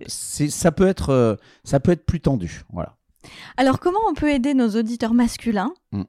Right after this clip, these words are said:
Speaker 2: à se connaître eux-mêmes en tant que prince ou roi ? Comment tu peux les aider à se définir ? Parce que, très honnêtement,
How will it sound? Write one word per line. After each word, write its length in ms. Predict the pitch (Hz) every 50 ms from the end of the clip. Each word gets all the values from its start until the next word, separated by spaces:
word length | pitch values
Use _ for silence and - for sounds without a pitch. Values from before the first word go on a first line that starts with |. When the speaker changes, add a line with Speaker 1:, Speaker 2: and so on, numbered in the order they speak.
| _ _
Speaker 2:
à 440 | 214 226 220 214 214 202 196 196 226
se 160 | 220 - - 320
connaître 460 | - - 254 240 214 208 - - 208
eux-mêmes 300 | 180 196 196 233 285 262 -
en 100 | - 220
tant 220 | 208 - 240 226 233
que 120 | - 220
prince 400 | 190 - - - 269 302 - - -
ou 100 | 220 214
roi ? 300 | 208 - 190 175 180 - _ _ _ _ _ _ _ _ _ _
Comment 280 | - 254 254 285 320 311
tu 160 | - - 247
peux 260 | 240 - 262 262 269 247
les 260 | 202 196 226 220 226
aider 140 | 226 202 285
à 80 | 269
se 140 | 233 - -
définir ? 540 | 196 190 247 240 - - 226 226 180 165 - _ - - - - _
Parce 160 | 240 233 -
que, 200 | - 262 233 - - _ _ _ _
très 240 | - 320 349 302
honnêtement, 560 | 320 294 294 277 - 254 247 247 262 254 -